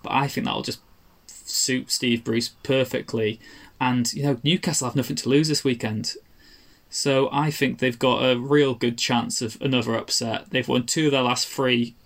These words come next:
home games against United. That's more than they had in the last thirteen. The fear factor's not there for Manchester United anymore. And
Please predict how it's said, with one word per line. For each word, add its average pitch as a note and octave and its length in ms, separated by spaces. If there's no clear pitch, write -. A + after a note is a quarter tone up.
home B2 280
games A#2 300
against - 280
United. A#2+ 540
That's - 180
more C3+ 160
than B2 140
they A#2+ 80
had A#2+ 160
in A#2 80
the A#2 80
last A#2 180
thirteen. A#2+ 680
The C#3 140
fear E3 240
factor's - 420
not B2 180
there B2 180
for B2+ 140
Manchester A#2 420
United A#2 220
anymore. A2+ 480
And A#2 420